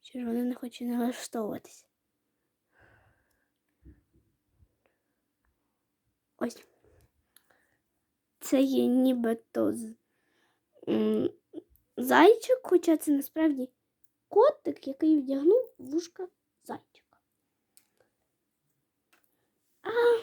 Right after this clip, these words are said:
треба мені його сюди наклеїти. І на цьому все. Бувайте! І ще я маю до вас сказати, що ось тут, якщо ви не замітили,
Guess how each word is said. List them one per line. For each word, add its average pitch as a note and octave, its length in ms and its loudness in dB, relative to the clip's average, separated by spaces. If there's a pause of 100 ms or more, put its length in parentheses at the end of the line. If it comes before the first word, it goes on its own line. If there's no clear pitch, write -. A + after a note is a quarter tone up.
(1300)
треба C4 340 -10
мені A#3+ 480 -6
його A#3+ 160 -14
сюди G4 640 -2
наклеїти. E4 680 -8 (1040)
І D#4 140 6
на C4+ 120 6
цьому D#4+ 280 4
все. G4 180 -6 (460)
Бувайте! C4 580 -2 (760)
І G4 140 8
ще F4+ 480 -2 (960)
я C#4+ 140 2
маю B3 580 0
до B3 140 -10
вас B3 220 -6
сказати, E4+ 480 -2
що A4+ 260 -2 (500)
ось - 200 -4
тут, A#4+ 300 4 (480)
якщо E4+ 300 -2
ви C#4+ 100 6
не C4 160 4
замітили, F4 580 2